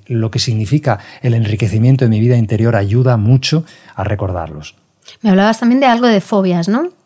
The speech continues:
Speaker 2: En la preparación de la entrevista, que también puede de-, deberse a una fobia.
Speaker 1: Bueno, eh, una fobia es un tipo de neurosis y es un aspecto en el que hay un miedo a lo luminoso y un miedo a lo desconocido, ¿no?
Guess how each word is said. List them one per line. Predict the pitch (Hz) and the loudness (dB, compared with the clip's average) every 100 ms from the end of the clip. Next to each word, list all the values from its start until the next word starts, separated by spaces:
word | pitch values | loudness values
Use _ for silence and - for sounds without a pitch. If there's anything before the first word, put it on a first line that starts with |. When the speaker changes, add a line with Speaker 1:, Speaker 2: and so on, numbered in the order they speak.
| _ | _
Speaker 2:
En | 214 208 | -6 0
la | 202 | 0
preparación | 190 196 190 214 | 0 0 0 2
de | 208 | 2
la | |
entrevista, | 202 185 180 190 | 2 0 -2 -2
que | |
también | 190 202 208 | 0 2 0
puede | 233 220 220 | 0 0 2
de-, | 214 | 0
deberse | 214 208 214 214 226 | 0 0 0 0 2
a | |
una | 214 | 2
fobia. | 196 - 196 185 170 170 _ - - - - | 0 -2 -2 0 -2 -6 _ -20 -20 -20 -4
Speaker 1:
Bueno, | 131 147 151 147 - | 2 4 2 -2 -8
eh, | 110 107 107 110 110 110 - _ _ _ _ | -4 -2 -2 -2 -2 -4 -10 _ _ _ _
una | - 151 | 0 2
fobia | 139 156 151 151 151 151 - | 2 2 4 4 4 2 -2
es | 127 - | -4 0
un | 135 | 0
tipo | - 131 131 | 0 2 2
de | 120 | 4
neurosis | 113 120 139 - 123 127 113 | 4 4 2 0 -2 -2 -4
y | |
es | 110 127 | -4 -2
un | |
aspecto | 117 - - 117 - | -2 -2 -4 -4 -2
en | 120 | -2
el | 110 95 | -2 -4
que | 113 | -4
hay | 113 | -2
un | 117 110 | 0 0
miedo | 110 113 113 113 | 0 0 0 0
a | |
lo | 107 | -2
luminoso | 107 104 98 110 127 - 120 - - - | -2 -4 -2 0 0 -2 -8 -10 -20 -8
y | 120 | -2
un | 113 | 0
miedo | 113 117 117 | 2 2 2
a | |
lo | 117 104 | 2 0
desconocido, | 98 - 95 85 131 98 85 | -2 -4 -6 -2 -2 -2 -4
¿no? | 92 | -6